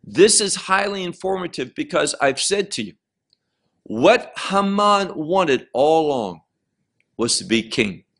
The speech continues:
In the same way that Satan wants to be God. Read Isaiah fourteen. He wants to take his throne and place it over that of God's. That's why Haman, what did he,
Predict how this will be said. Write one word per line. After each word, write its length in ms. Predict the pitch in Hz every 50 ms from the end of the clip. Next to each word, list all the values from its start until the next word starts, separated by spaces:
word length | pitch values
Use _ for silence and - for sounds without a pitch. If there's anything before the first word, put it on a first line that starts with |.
| _ - - - -
In 140 | - 185 190
the 120 | 165 165 156
same 460 | - - - 202 202 220 233 226 208
way 240 | 202 208 208 202 196
that 180 | 190 185 -
Satan 640 | - - - - - 220 226 214 - - 110 92 - _ _ _ _ _ _ _ _ _ _
wants 400 | - 101 113 117 117 - - -
to 80 | 120
be 180 | 107 120 131 131
God. 340 | 131 165 190 196 160 - - _ _ _ _ _ _ _ _ _ - - - -
Read 460 | - 131 139 156 170 190 208 220 214
Isaiah 540 | - - 175 175 170 156 - 196 196 196 196
fourteen. 540 | 190 - - 202 202 190 - - 220 208 190
He 100 | 185 196
wants 260 | 196 190 196 185 - -
to 100 | - _
take 360 | - 190 180 165 - - _
his 340 | - 170 208 240 220 - -
throne 340 | - 156 139 113 95 85 - _ _ _ _ _ _ _ _ _ _ _ _ _ _
and 220 | - 117 117 -
place 360 | - - 135 139 139 139 -
it 160 | 143 123 - _ -
over 320 | 120 139 143 - - 147 147
that 360 | - 107 92 90 90 - _ _ _ _ _ _ _ _
of 200 | - 120 107 95
God's. 640 | 90 113 107 98 85 - _ - - - - - - - - - - -
That's 460 | - 113 165 175 196 233 - - - 196
why 420 | 190 220 214 196 160 143 139 - - - -
Haman, 560 | 175 175 180 196 220 220 190 147 135 123 113 - _ _ _
what 320 | - 139 190 247 226 -
did 180 | 254 226 - -
he, 520 | - - 220 220 214 220 214 208 214